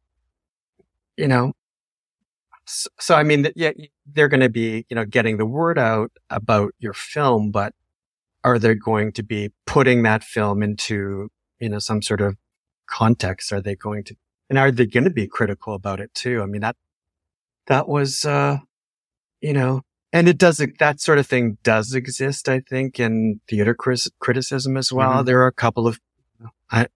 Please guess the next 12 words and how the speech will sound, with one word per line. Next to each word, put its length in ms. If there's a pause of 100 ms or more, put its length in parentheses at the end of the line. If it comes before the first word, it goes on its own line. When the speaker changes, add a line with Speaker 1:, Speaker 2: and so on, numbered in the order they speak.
Speaker 1:
I 80
won't 220
name 200
anybody, 400
but 240 (400)
there 200
are 60
some 380 (480)
critics 520
who 580 (300)
are 140
more, 440